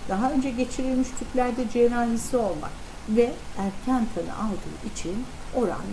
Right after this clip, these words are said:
geçmişe göre daha yüksek görünüyor. Peki etkileyen faktörler neler? Özellikle tüplerin bozulmuş fonksiyonları,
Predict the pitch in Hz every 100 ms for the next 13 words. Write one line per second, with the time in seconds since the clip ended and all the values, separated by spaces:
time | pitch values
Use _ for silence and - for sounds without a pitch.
0 | 208 220 - - - - 220 185 196 -
1 | - - 185 196 180 - - 196 - -
2 | - - - - - - - - - -
3 | 453 - 277 269 - 294 320 330 311 302
4 | 302 285 277 285 294 294 202 - - -
5 | - - 208 208 240 247 359 - 269 -
6 | - - 226 196 214 277 214 190 180 165
7 | 220 - 180 170 - 180 156 - 175 -